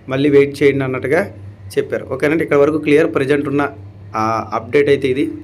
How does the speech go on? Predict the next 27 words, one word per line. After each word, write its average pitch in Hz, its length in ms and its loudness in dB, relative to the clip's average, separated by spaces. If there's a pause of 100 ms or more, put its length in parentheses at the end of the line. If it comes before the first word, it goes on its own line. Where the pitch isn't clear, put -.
అంటే 127 240 -2
విక్టరీ 120 320 0
డాష్లో 135 300 0
వచ్చిన 127 220 -10
పాపప్ 120 380 -2
అయితే 127 160 -4
ఇది. 139 100 -2
ఇప్పుడు - 540 -8
ప్రాబ్లమ్స్ 165 500 0
ఏమొచ్చినాయి, 143 500 0 (180)
అలాగే 143 200 2
మీరు 151 180 4
ఎలా 139 160 4 (100)
చెక్ 147 200 -2
చేసుకోవాలి, 135 360 0
ఏంటి 147 160 -2
కథ 135 200 -2
అనేది 131 200 -2
మనం 123 220 -4
ఇక్కడ 117 160 -6
చెప్పుకుందామండి. 127 680 -6 (640)
నేను 147 140 4
ఎప్పటి 165 300 2
నుంచో 185 180 6
చెప్తున్నాను, 165 340 2
ఫస్ట్ 151 300 0
ఏంటంటే 165 600 2